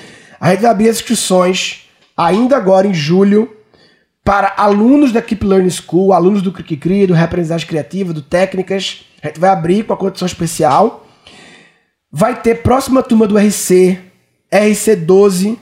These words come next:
E na inscrição do R C doze, você também vai poder já garantir o Rádio com Papai numa condição maravilhosa.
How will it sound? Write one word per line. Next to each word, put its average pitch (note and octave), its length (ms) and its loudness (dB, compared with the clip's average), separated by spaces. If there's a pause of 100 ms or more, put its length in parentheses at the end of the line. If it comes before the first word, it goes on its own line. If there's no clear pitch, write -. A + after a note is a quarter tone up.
(300)
E G3 140 -2
na G3+ 300 0
inscrição A3 640 0
do G3 140 2
R G3 160 2
C G3 220 0
doze, F3+ 580 2 (340)
você E3 260 -6
também G#3 400 0
vai B3 100 0
poder F#3+ 360 0
já F#3+ 220 0
garantir A3+ 340 0
o G3+ 40 2
Rádio F#3+ 200 2
com - 60 -10
Papai E3 500 -2 (200)
numa A#3 280 0
condição F#3+ 760 -2 (120)
maravilhosa. F3+ 800 -2